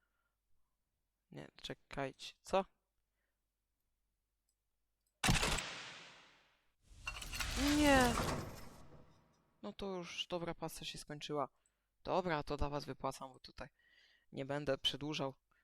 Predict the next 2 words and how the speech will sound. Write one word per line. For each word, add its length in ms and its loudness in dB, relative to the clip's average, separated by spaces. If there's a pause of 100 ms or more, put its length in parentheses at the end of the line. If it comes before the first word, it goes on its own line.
(120)
odcinka. 640 -4 (2750)
No, 380 -12